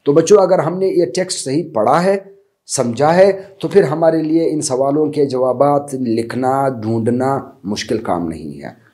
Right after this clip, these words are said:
तो हम शुरू कर लेते हैं। पहला सवाल, "Why is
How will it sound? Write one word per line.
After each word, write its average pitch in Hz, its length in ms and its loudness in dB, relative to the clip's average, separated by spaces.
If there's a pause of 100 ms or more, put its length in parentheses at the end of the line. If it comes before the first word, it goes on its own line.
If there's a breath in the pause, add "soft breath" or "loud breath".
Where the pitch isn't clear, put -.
(140)
तो 120 80 2
हम 123 100 4
शुरू 139 220 -4
कर 165 160 0
लेते 180 220 2
हैं। 185 240 2 (220 loud breath)
पहला 139 220 4
सवाल, 180 380 4 (580)
"Why 180 300 6
is 170 260 2